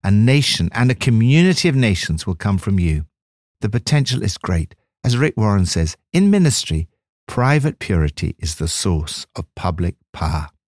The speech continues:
This is true for all of us, whether we're operating in the family, the workplace, the community, or the church.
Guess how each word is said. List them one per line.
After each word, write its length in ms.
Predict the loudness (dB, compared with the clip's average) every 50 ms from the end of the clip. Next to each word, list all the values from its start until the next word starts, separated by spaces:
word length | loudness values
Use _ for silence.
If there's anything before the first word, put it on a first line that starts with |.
| _ _ _ _ _ _ _ _ _ _ _ _ _
This 180 | 0 0 2 2
is 120 | -2 -2
true 280 | -2 -2 0 0 0 0
for 200 | -2 -6 -10 _
all 220 | _ 0 2 2 2
of 100 | 2 0
us, 300 | -2 -4 -4 -8 -12 -16 _ _ _ _ _ _ _
whether 240 | 0 0 2 2 2
we're 180 | 2 0 0 -2
operating 560 | -4 -6 -4 -2 -2 0 0 -2 -2 -4 -2
in 100 | 0 0
the 80 | -2 -2
family, 440 | -2 -2 -2 0 0 2 0 0 -2
the 140 | -2 -2 0
workplace, 520 | 0 0 0 -2 -4 -4 -4 -4 -4 -4
the 60 | -6
community, 540 | -4 -2 0 2 2 2 0 -2 -2 -6 -8
or 160 | -4 -4 -4 -2
the 120 | -4 -4
church. 520 | -6 -4 -4 -4 -4 -4 -6 _ -20 -20